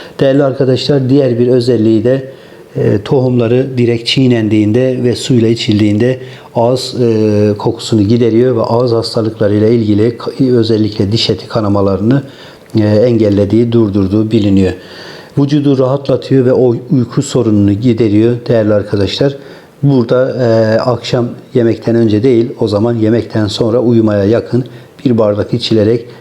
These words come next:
değerli dostlar bu kişniş otu tohumunun, e, çayı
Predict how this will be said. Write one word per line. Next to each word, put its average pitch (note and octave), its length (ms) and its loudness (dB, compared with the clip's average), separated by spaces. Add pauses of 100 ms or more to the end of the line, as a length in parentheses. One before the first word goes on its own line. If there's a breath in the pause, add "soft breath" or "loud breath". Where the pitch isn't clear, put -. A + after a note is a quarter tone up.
(160 loud breath)
değerli A2 280 0
dostlar G#2+ 440 -2
bu G#2 120 -2
kişniş - 460 -4
otu - 260 -6
tohumunun, G#2+ 540 0 (540 loud breath)
e, G#2 280 2
çayı A2+ 400 0